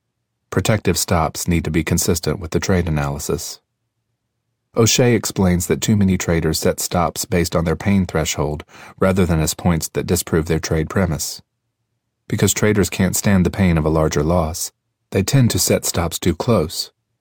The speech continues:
that is, at a point at which they would still believe in the trade. Consequently,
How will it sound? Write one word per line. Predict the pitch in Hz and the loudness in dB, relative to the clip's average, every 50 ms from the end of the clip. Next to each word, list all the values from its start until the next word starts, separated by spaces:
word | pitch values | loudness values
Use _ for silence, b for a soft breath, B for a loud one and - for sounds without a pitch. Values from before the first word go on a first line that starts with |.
| _ _ | _ _
that | - 92 92 90 | 0 2 2 4
is, | 87 82 82 80 - - | 2 2 0 -2 -4 -2
at | - 92 92 | -2 0 0
a | 90 | 0
point | - - 107 98 92 - | 0 2 2 2 4 2
at | 92 87 | 0 0
which | 95 95 90 - - | 0 0 0 0 0
they | - 90 | 0 2
would | 82 80 80 | 2 2 0
still | - - - 101 95 | -2 0 2 2 2
believe | 85 90 87 85 90 87 76 | 4 4 2 4 2 2 2
in | 76 76 | 0 -2
the | 76 | -2
trade. | 76 - - 98 90 78 73 - - - _ _ _ _ _ _ _ _ _ _ _ | -2 0 0 0 0 0 -2 -6 -12 -16 _ _ _ _ _ _ _ _ _ _ _
Consequently, | - - 117 113 110 - 92 - 117 113 98 90 80 82 82 | -2 2 2 2 4 2 0 2 2 2 2 2 0 -2 -4